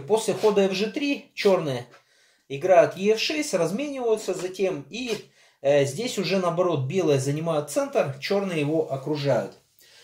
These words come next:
Э, ну и, друзья, в этой позиции белые иногда делают ход А Б два. В основном делают это новички в шашках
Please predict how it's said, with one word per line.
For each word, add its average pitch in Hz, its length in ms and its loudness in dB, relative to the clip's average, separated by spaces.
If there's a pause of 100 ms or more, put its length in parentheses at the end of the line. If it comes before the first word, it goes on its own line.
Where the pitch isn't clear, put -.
(160)
Э, 117 640 2
ну 262 420 -2
и, 247 80 -2
друзья, 220 400 4
в 233 80 2
этой 240 200 0
позиции 214 720 -2 (720)
белые 185 400 2
иногда 160 260 2
делают 160 400 -2
ход 170 220 -4
А 147 80 4
Б 147 140 0
два. 139 220 2
В 117 60 0
основном 208 400 0
делают 170 380 2
это 147 240 0
новички 190 500 -4
в - 80 -12
шашках 214 500 -2